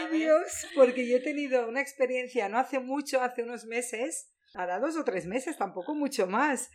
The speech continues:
Speaker 2: de un perro vomitándome al lado en el coche, en la parte de atrás, y yo levantando el culo para arriba para no mancharme, y llegué a no mancharme, pero lo he vivido,
Speaker 1: Sí.
Speaker 2: puedo imaginar la situación y qué locura.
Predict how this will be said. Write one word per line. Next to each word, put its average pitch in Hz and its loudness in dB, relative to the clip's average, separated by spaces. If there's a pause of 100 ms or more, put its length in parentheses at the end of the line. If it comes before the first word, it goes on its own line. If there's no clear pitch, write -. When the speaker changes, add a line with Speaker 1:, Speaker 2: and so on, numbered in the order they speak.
Speaker 2:
de 226 4
un 240 -2
perro 302 8
vomitándome 269 4
al 240 8
lado 262 6
en 233 0
el 208 -2
coche, 233 2
en 185 2
la 220 -2
parte 208 2
de 240 4
atrás, 233 2
y 247 -8
yo 233 4
levantando 240 2
el 240 -6
culo 240 2
para 226 2
arriba 240 4
para 233 10
no 226 2
mancharme, 277 2
y 214 -8 (100)
llegué 196 8
a 196 6
no 254 8
mancharme, 226 8 (400)
pero 214 8
lo 220 8
he 247 8
vivido, 269 4
Speaker 1:
Sí. 208 2
Speaker 2:
puedo 269 12
imaginar 285 6
la 311 8
situación 277 2
y 311 -2
qué 262 8
locura. 294 0